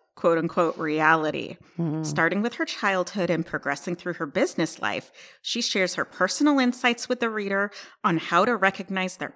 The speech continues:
Speaker 1: purpose and direction via the actions she took to create a profitable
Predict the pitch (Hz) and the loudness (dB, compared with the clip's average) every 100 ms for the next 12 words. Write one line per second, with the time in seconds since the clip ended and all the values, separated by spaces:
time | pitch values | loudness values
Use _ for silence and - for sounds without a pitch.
0 | - - 233 294 277 - - 165 170 165 | -12 -4 0 2 0 -4 -6 -4 -2 -2
1 | 151 190 - - 269 277 - - - 196 | -2 -2 -2 0 2 2 -2 -20 -14 -10
2 | 180 294 320 233 - 156 214 - - 190 | -4 0 2 0 -4 -4 -4 -4 -4 -2
3 | 180 - - 262 277 294 - 339 - - | -2 0 -2 0 -2 -4 -2 -2 -2 -10
4 | - - - - - - 226 202 - - | -18 -16 -10 -8 -6 2 4 4 0 2
5 | 208 220 294 277 302 | 2 4 0 0 -2